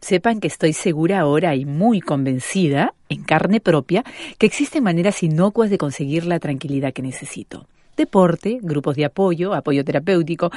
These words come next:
paseos a la naturaleza, buena alimentación, mucho amor propio y un oído atento, pero sobre todo salir de mi capricho. Sí, mi caprichito de querer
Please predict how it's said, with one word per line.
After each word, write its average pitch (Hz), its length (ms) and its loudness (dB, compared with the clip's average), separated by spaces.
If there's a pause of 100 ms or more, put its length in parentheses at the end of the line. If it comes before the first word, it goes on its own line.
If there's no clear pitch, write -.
(300)
paseos 277 440 2
a 285 40 2
la 220 120 2
naturaleza, 175 800 -2
buena 147 180 0
alimentación, 147 720 -4 (300)
mucho 214 500 2
amor 147 320 0
propio 175 640 0 (340)
y 247 160 6
un 302 120 2
oído 233 260 4
atento, 294 680 2
pero 185 300 2
sobre 196 280 -4
todo 240 360 0 (320)
salir 254 420 4
de 254 140 4
mi 185 140 2
capricho. 170 840 -2 (220)
Sí, - 340 -4
mi 165 140 0
caprichito 208 800 2
de 208 120 2
querer 170 360 4